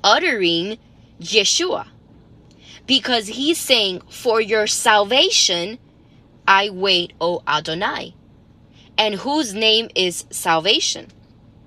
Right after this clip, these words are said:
Jeshua. So without him knowing, he's not mentioning Samson. He's mentioning Yeshua. Now,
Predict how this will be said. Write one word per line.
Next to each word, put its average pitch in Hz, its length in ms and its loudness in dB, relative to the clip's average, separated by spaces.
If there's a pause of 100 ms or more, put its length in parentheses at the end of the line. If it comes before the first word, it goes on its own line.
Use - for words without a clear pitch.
(760)
Jeshua. 294 500 -2 (960)
So 269 200 4
without 269 300 4
him 330 240 -2
knowing, 240 360 2
he's 466 220 -8
not 480 180 -2
mentioning 170 560 -2
Samson. 151 600 -6 (640)
He's 339 280 2
mentioning 208 600 -2 (240)
Yeshua. 175 720 0 (1800)
Now, 208 340 2